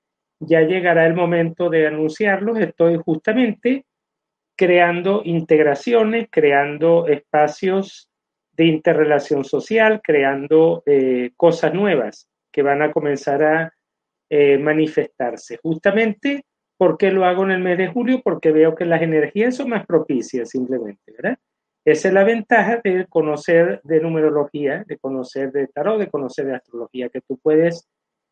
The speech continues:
eh, utilizar las energías a tu favor, porque sabes en qué momento van más a tu favor y en qué momento no, ¿verdad?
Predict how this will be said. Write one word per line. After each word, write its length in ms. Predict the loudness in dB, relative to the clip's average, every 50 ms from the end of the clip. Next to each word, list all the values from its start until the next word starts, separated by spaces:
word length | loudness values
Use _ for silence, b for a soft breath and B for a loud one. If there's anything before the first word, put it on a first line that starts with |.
| _ _ _ _ _ _ _
eh, 380 | 4 4 6 6 4 2 -2 -4
utilizar 920 | -4 -4 -2 -2 -4 -2 -2 -2 -4 -2 -2 -2 0 0 0 -2 -4 -6 -12 _ _ _ _ _
las 280 | -6 -2 -2 0 0 -2
energías 1000 | -2 0 0 -2 -2 -2 -6 -4 -2 -2 -2 -2 -4 -8 -12 -20 -20 -20 _ _ _ _ _ _ _ _ _
a 160 | -2 -2 0
tu 140 | 2 0 0
favor, 480 | 2 0 0 2 2 2 2 0 -4 -8 _
porque 260 | _ -2 0 2 0 0
sabes 320 | 2 2 0 0 0 0
en 160 | -4 -4 -2
qué 120 | -2 -2 -2
momento 760 | 0 -2 -2 -2 -2 -2 -4 -4 _ -4 -4 -4 -6 -12 _ _
van 320 | -2 0 2 2 2 0 -2
más 160 | -2 -2 -2
a 120 | -2 -4
tu 120 | -4 -8 -8
favor 400 | -6 -4 -4 -4 -4 -6 -10 _
y 120 | -6 -4 -4
en 100 | -4 0
qué 140 | -2 0
momento 440 | 0 0 -2 -2 -2 -4 -2 -4 -4
no, 200 | -4 -4 -8 -12
¿verdad? 260 | -12 -8 -8 -8 -8